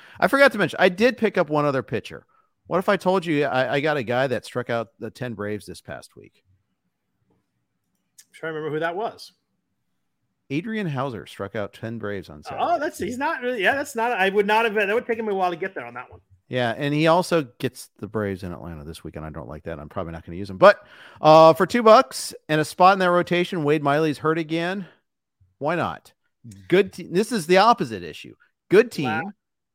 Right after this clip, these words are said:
Speaker 2: Yeah.
Speaker 1: know, good bullpen. Yeah, I, I, I'm interested in that.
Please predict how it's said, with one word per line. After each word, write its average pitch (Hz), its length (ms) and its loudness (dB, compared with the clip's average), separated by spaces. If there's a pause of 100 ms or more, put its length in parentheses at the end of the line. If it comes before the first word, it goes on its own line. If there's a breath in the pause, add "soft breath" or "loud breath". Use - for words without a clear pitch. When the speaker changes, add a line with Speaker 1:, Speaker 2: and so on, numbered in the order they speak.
(300)
Speaker 2:
Yeah. 131 80 -6
Speaker 1:
know, 117 140 -6 (100)
good 240 200 10
bullpen. 131 640 2 (540)
Yeah, 175 240 0
I, 123 200 0
I, 127 260 -6
I'm 160 140 -4
interested 110 480 -6
in 73 100 -20
that. 58 220 -20